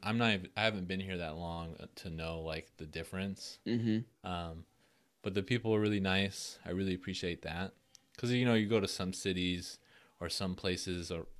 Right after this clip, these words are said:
Speaker 1: you know, when you're traveling or something like that, and it just, you know, people, you know, make, make the vibe.
Speaker 2: Oh,
Speaker 1: So
Speaker 2: yeah,
Speaker 1: it's like,
Speaker 2: definitely.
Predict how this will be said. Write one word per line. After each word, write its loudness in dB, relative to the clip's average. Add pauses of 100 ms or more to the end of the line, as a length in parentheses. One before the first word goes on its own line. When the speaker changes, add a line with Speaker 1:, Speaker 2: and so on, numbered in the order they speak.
Speaker 1:
you -8
know, -8
when -8
you're -10
traveling -8
or -8
something -6
like -8
that, -4
and -10 (640)
it 0
just, 0 (300)
you 0
know, -4 (300)
people, 2 (520)
you -4
know, -2
make, -2 (200)
make -2
the -6
vibe. -6 (600)
Speaker 2:
Oh, 10
Speaker 1:
So 6
Speaker 2:
yeah, 4
Speaker 1:
it's -2
like, 2
Speaker 2:
definitely. -6